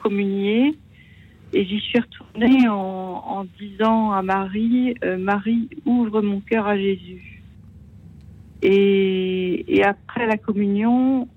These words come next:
euh, je retournais à ma place et je, je fermais les yeux un moment pour parler intérieurement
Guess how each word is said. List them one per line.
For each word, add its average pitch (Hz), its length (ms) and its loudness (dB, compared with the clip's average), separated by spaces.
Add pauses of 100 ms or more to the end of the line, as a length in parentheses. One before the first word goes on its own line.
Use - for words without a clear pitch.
(140)
euh, 185 280 0
je 185 100 -6
retournais 202 380 -2
à 214 100 4
ma 190 160 -2
place 233 420 0 (400)
et 190 560 0 (680)
je, 180 1500 0
je - 260 -8
fermais 202 340 2
les 196 140 4
yeux 190 200 -2
un 196 140 2
moment 196 460 0 (100)
pour 190 140 -6 (200)
parler 202 360 0
intérieurement 196 920 -2